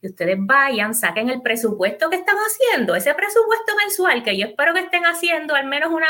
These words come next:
vez al mes o cada dos semanas o cada semana, ustedes lo saquen, le quiten el polvo, <laughs> le hagan una, le aumenten algún por ciento, porque la inflación siempre va a ocurrir,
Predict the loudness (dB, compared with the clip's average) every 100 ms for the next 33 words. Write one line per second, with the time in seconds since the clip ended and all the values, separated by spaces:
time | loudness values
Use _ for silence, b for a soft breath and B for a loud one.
0 | 2 0 -2 -4 -4 -4 -4 0 0 0
1 | -2 -2 0 0 0 -2 2 0 2 -2
2 | -2 -2 -6 B B B B B B -6
3 | -4 -2 -2 0 0 2 2 0 -2 -4
4 | -10 -8 -8 -6 -4 -4 -2 0 0 0
5 | -2 -4 -6 -6 -2 0 2 2 0 0
6 | 0 0 0 0 -4 -10 _ _ _ _
7 | _ -6 -4 -2 -2 -4 -2 -4 -4 -6
8 | -2 -4 -2 -4 -4 -6 -6 -4 -4 -4
9 | -6 -6 -6 -6 -4 -4 -4 -10 -12 _
10 | _ _ _ -4 -2 0 2 2 0 -2
11 | -2 -4 -6